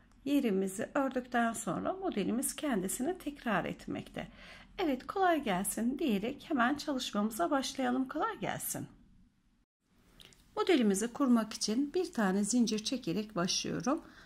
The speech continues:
ve bunu düğüm olarak sayıyorum. Üzerine bir, iki, üç, dört, beş, altı, yedi, sekiz, dokuz, on,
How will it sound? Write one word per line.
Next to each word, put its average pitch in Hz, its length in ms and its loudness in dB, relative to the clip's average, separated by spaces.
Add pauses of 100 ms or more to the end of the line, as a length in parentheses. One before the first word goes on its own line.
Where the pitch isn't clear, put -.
(240)
ve 285 100 2
bunu 285 300 4
düğüm 220 300 6
olarak 180 400 2
sayıyorum. - 540 -4 (520)
Üzerine 320 580 2
bir, 277 400 -2 (300)
iki, 247 580 -4
üç, 233 420 0 (680)
dört, 240 460 -2 (120)
beş, 233 400 0 (120)
altı, 226 600 -4
yedi, 220 600 0 (560)
sekiz, - 600 -4 (120)
dokuz, 233 440 -2 (100)
on, 226 340 0